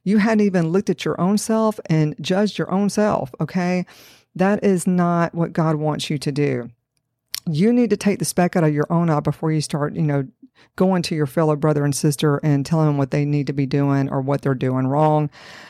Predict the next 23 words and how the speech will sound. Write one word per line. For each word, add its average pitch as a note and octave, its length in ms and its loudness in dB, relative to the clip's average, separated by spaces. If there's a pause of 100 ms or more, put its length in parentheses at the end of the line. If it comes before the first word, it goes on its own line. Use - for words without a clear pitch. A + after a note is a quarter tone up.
(220)
Um, D#3 360 0
make G3 200 0
sure B3 160 0
you're A#3 140 2
cleaning G3 320 0
up F3 120 -2
your D#3 160 -2
own F3 160 0
life. C#3+ 180 0
Judge A3 220 0
yourself. G3 580 -4
Go G3 220 2
and A3 140 0
ju-, G#3 220 0 (200)
judge G#3+ 240 0
your G3 100 2
heart. E3+ 360 0
Make E3+ 160 0
sure - 120 -2
your G3 120 0
heart F#3 320 0
is F3+ 160 -2
right F#3 420 0